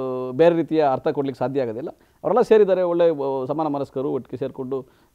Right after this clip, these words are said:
ಆ, ಸರ್ಕಾರದ ಪರವಾಗಿ ಏನೋ ಒಂದು ಯೋಚನೆಗಳನ್ನ ಮಾಡಿರ್ತಾರೆ. ಅಷ್ಟು ಬಿಟ್ಟರೆ, ಆ, ಇದರೊಳಗೆ ಭಿನ್ನ ಮತದ ಅಥವಾ, ಆ, ಏನೋ ಭಿನ್ನ ಅಭಿಪ್ರಾಯಗಳಿದೆ ಅನ್ನೋದು ಯಾವುದೂ ಇಲ್ಲ.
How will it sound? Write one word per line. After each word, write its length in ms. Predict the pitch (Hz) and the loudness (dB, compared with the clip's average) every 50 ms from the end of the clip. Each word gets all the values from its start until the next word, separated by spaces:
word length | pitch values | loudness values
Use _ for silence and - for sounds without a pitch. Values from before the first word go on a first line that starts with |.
| - - | -10 -10
ಆ, 40 | 127 | -6
ಸರ್ಕಾರದ 380 | 120 139 - - 165 156 139 | -6 -6 -4 0 0 0 0
ಪರವಾಗಿ 380 | 123 127 131 127 127 123 127 120 | 0 -4 -4 -2 -2 -4 -4 -4
ಏನೋ 140 | 131 131 123 | -6 -6 -6
ಒಂದು 160 | 120 117 120 | -6 -6 -6
ಯೋಚನೆಗಳನ್ನ 400 | 120 131 123 127 131 120 120 117 | -6 -6 -6 -6 -8 -6 -6 -6
ಮಾಡಿರ್ತಾರೆ. 420 | 107 110 113 113 104 95 101 117 | -6 -6 -6 -6 -8 -10 -12 -14
ಅಷ್ಟು 220 | 135 - 120 _ 143 | -12 -14 -14 _ -10
ಬಿಟ್ಟರೆ, 280 | 143 - 156 160 151 | -10 -6 -4 -6 -6
ಆ, 480 | 131 - _ _ _ _ _ - 143 139 | -6 -10 _ _ _ _ _ -10 -6 -4
ಇದರೊಳಗೆ 260 | 139 135 139 139 127 | -2 -2 -2 -2 0
ಭಿನ್ನ 180 | 117 151 156 180 | 0 0 2 2
ಮತದ 260 | 175 156 147 139 131 | 0 0 -2 -2 -4
ಅಥವಾ, 400 | 143 147 147 123 127 - 156 165 | -4 -4 -4 -8 -8 -6 -4 -4
ಆ, 380 | 165 165 165 143 135 147 147 143 | -4 -6 -10 -6 -2 0 2 4
ಏನೋ 200 | 139 143 147 147 | 4 2 2 2
ಭಿನ್ನ 200 | 131 151 156 156 | 2 2 2 2
ಅಭಿಪ್ರಾಯಗಳಿದೆ 580 | 147 151 143 156 156 143 135 135 127 123 120 | 2 2 0 0 0 2 0 -2 -4 -4 -4
ಅನ್ನೋದು 520 | 113 123 127 123 117 139 165 165 139 117 - | -6 -6 -8 -8 -10 -10 -10 -10 -12 -14 -8
ಯಾವುದೂ 220 | 123 131 135 135 131 | -6 -6 -4 -4 -4
ಇಲ್ಲ. 100 | 120 | -6